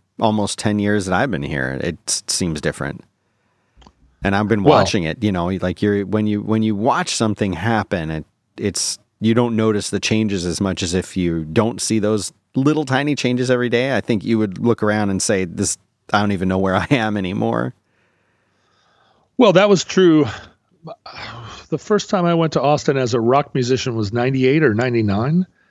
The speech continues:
Speaker 2: And by two thousand eight, I was like,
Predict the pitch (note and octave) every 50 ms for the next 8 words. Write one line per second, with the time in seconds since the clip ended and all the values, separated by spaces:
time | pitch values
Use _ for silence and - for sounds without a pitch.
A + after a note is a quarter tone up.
0 | _ _ _ _ _ _ _ _ _ _ - C#3 C3 B2 B2 G#2 F#2+ - - -
1 | E3+ F3 - A2 G2 B2 D#3 - F3 E3+ D#3+ D3+ D#3+ G#3 A3 - - - - _
2 | _ _ _ _ _ _ _ _ _ _ _ _ _ _ _ _ _ _ _ _
3 | _ _ _ _ - B2+ B2+ A#2 A2+ B2 G#2 F#2